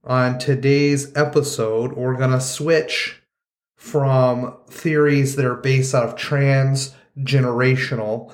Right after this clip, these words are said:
meaning they, problems pass on through the generations.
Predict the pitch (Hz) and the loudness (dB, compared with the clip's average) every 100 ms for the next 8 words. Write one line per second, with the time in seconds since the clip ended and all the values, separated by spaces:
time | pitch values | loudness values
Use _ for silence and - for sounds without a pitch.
0 | - 131 127 117 113 113 - - - - | -4 0 2 2 0 -2 -12 -20 -4 2
1 | 131 127 127 127 127 - - - _ - | 4 4 2 -2 -4 -8 -14 -20 _ -6
2 | 135 135 135 139 131 131 127 123 131 120 | 0 0 0 2 2 2 0 0 -2 0
3 | 127 131 - 113 117 | 2 2 0 -6 -8